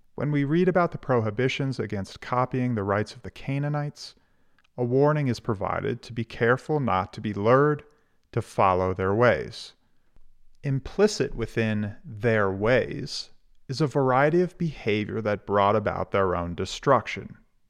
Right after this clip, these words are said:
that being the Canaanites, which also degenerated the holiness of the land.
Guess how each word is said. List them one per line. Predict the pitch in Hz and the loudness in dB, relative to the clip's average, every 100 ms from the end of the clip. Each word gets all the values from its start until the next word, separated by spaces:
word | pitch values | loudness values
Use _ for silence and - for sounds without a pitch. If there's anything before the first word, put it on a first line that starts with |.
| - | -6
that | 92 - | -6 -6
being | 90 92 | -8 -8
the | 90 | -12
Canaanites, | - 139 110 87 98 - - _ _ _ _ _ _ _ - | -4 -2 -2 -4 -10 -16 -20 _ _ _ _ _ _ _ -8
which | 139 - - | -6 -8 -4
also | 135 156 - 202 | 0 0 2 0
degenerated | 170 135 - 101 104 98 95 95 - - | 2 0 0 2 2 0 0 -2 -6 -6
the | 107 | -6
holiness | - 95 92 87 87 - - | -2 -2 -2 -6 -10 -16 -10
of | 101 | -4
the | 117 | 0
land. | 131 143 92 - | 2 2 -2 -10